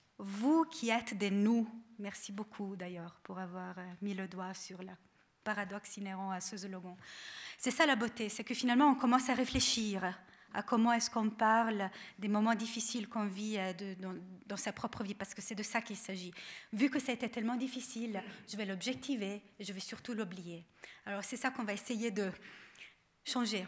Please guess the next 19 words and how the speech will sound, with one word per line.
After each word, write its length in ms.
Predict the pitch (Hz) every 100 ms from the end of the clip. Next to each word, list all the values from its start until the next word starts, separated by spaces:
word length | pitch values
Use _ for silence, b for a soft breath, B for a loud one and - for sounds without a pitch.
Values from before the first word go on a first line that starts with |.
| 202
c'est 140 | - 196
un 100 | 190
changement 360 | - 220 240
de 60 | 233
paradigme. 680 | 233 220 208 202 196 185 180 B B B B
Alors 280 | 226 220 226
dans 120 | 220
la 120 | 277 311
formation, 520 | 320 269 254 - 302 359 -
on, 320 | 208 190 202 - - B B B
on 140 | 233 240
a 80 | 294
la 120 | 311
prétention, 640 | - 285 285 254 262 262
l'ambition 520 | 294 240 226 220 -
de 80 | 262
rencontrer 480 | 226 233 - 226 277
la 100 | 269
personne. 500 | 262 - - 185 185